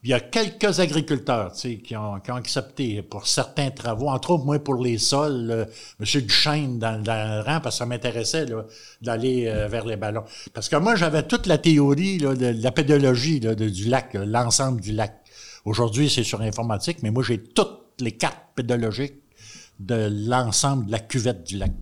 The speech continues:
là. Mais, euh, pour les montrer aux étudiants, quand tu vois une carte, si tu sais pas comment ça marche, puis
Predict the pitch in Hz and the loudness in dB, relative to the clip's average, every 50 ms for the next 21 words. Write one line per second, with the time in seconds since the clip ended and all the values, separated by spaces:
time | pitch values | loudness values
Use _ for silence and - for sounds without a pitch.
0 | - 92 82 - - - - - - - - - - - - - _ - 110 110 | -10 -14 -16 -18 -20 -20 -20 -20 -20 -20 -20 -20 -20 -20 -20 -16 _ -6 -4 -2
1 | 110 107 107 104 101 104 104 104 101 104 101 104 104 101 101 - - 113 117 123 | -2 -2 -2 -4 -4 -4 -4 -4 -2 -2 -2 -2 -4 -4 -6 -6 -6 -6 -4 -2
2 | 131 139 143 - 170 165 120 139 127 - - - 127 170 185 - - 127 107 - | -2 -2 0 0 0 0 0 0 -2 -2 -2 -2 0 0 0 0 -2 -4 -4 -2
3 | 120 139 180 190 151 117 101 - - 180 214 - - - - - - - - - | 0 2 2 2 2 0 -2 0 0 0 0 0 -4 -14 -20 -20 -16 -12 -8 -6
4 | - - - - 104 - - - - 127 - 170 165 - 127 120 127 120 - 123 | -4 -4 -4 -4 -2 -2 0 0 2 2 2 2 0 0 -2 -2 0 0 0 0
5 | 107 131 170 185 - - - - - - 104 95 | 0 -2 -2 -2 -2 -2 -4 -4 -6 -10 -14 -14